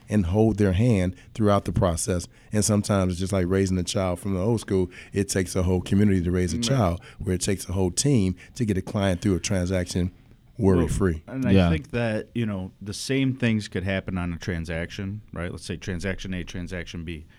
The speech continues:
Speaker 2: Same deal, same appraisal, same process, same things needed to be collected, right?
Speaker 1: Right.
Speaker 2: And it could go really well and everyone's calm and it goes smooth, or it could be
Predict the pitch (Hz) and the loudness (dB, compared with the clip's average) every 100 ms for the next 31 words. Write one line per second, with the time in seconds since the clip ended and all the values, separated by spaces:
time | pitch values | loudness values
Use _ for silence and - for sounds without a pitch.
0 | - - - - - - - 107 107 101 | -20 -20 -20 -20 -20 -20 -4 0 2 2
1 | 101 101 98 101 - - - 98 104 - | 0 0 -2 -4 -12 -12 -4 0 2 2
2 | 107 98 92 98 95 95 - - - 98 | 0 0 -2 -2 -4 -6 -10 -18 -10 -4
3 | 104 101 104 95 92 104 92 - 98 95 | -4 -2 -2 -2 -2 -4 -6 -6 -6 -4
4 | 107 90 101 95 87 92 - 90 95 107 | -4 -4 -4 -4 -4 -6 -8 -6 -6 -6
5 | - 82 90 87 104 - - - - 101 | -8 -8 -6 -6 -6 -8 -18 -20 -8 -4
6 | 87 - - - - - 101 92 - - | -4 -6 -18 -20 -10 -4 -2 -2 -8 -20
7 | - - - 113 90 98 92 90 98 90 | -20 -20 -6 -6 -2 0 0 -2 -4 -4
8 | 82 87 101 151 107 87 87 90 92 87 | -6 -4 -2 -2 -2 -4 -6 -6 -6 -4
9 | 90 85 - 90 87 107 117 82 82 80 | -4 -6 -8 -6 -2 0 0 -2 -4 -8
10 | - 82 87 85 - 101 104 139 113 85 | -10 -8 -6 -6 -6 -2 0 0 -2 -6
11 | - 101 85 90 87 | -6 -10 -8 -6 -6